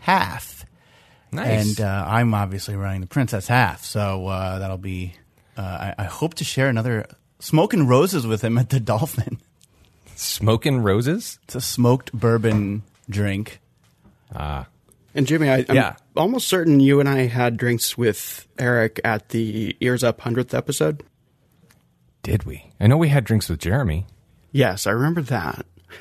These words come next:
Speaker 3: And, well, you tend to not remember when we
Speaker 2: That's
Speaker 3: drink
Speaker 2: true.
Speaker 3: together. So,
Speaker 2: That's, that's true. I don't
Speaker 3: um,
Speaker 2: know why.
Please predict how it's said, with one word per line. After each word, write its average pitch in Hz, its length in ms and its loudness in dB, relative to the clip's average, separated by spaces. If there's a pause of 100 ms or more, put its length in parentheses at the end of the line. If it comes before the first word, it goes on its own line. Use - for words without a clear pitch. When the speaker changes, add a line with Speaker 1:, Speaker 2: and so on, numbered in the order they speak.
Speaker 3:
And, 143 260 2
well, 185 160 4
you 214 200 0
tend 262 360 2
to 147 60 2
not 147 260 4
remember 127 680 2
when 113 340 -2 (400)
we 120 100 0
Speaker 2:
That's 104 180 4
Speaker 3:
drink - 100 2
Speaker 2:
true. 117 160 4
Speaker 3:
together. 87 420 0
So, 123 320 2
Speaker 2:
That's, 95 360 -6
that's 95 180 -6
true. - 160 -2
I 123 80 4
don't 123 160 6
Speaker 3:
um, 113 60 4
Speaker 2:
know 107 80 2
why. 78 360 2